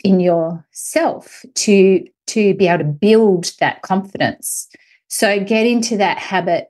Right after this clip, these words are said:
of doing what you say you're gonna do. And I really love that term, um, forge. So you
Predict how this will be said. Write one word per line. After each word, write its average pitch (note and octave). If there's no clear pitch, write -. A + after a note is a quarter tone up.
of F3
doing E3+
what F3
you D#3+
say E3+
you're E3
gonna D3+
do. C#3+
And A3
I C4
really C#4
love F#3
that E3+
term, F3
um, D#3+
forge. F3
So -
you E3+